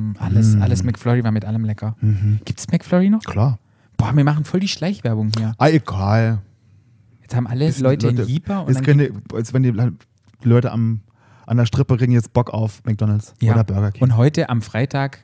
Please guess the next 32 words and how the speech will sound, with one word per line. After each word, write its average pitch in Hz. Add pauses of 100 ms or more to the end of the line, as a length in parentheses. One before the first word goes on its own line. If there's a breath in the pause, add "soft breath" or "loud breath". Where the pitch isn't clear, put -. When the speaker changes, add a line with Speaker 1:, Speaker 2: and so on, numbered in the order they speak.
(100)
Speaker 1:
gehen 117
alle 120
in 120
den 107
Laden 107
rein 135
und 113 (240)
eigentlich 117
müssen 117
wir 113
dann 113
Rabattcode 110 (320 soft breath)
King 123
fünfundzwanzig. 117
Speaker 2:
Lutschkeller. 120
Speaker 1:
Ja. 131 (500 loud breath)
Ach, 135 (640 loud breath)
alles 123
möglich. 123
Müssen 117
jetzt 117
Geld 120
kriegen. 110
Schickt -
uns -
mal 120
eine 113
Million 113
zu, 101
ihr 98
lieben 104 (520 loud breath)
Burgerbratplätze. 104